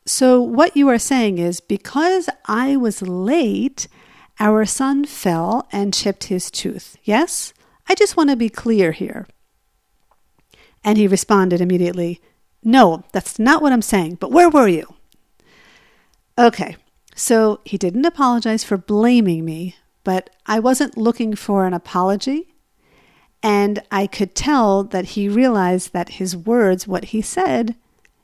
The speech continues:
came out in a way that he didn't really mean. But he was still stuck and he was very heated. And I told him I was talking to a few friends after services, just like he does nearly every Friday night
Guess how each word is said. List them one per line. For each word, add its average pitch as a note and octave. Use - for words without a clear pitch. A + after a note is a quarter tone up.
came A#3
out A3+
in A3
a G#3+
way G3
that F#3
he G3+
didn't A#3
really F#3
mean. F#3
But G#3+
he D#4
was E4
still G#3+
stuck F#3+
and F#3+
he G#3+
was G3
very F#3+
heated. F3+
And A3
I A3+
told G4
him A#3
I F#3+
was F#3+
talking F3
to -
a -
few F#3+
friends C#4
after G#3+
services, A#3
just F#3+
like B3+
he D4
does A#3
nearly G3
every D4
Friday E3+
night E3+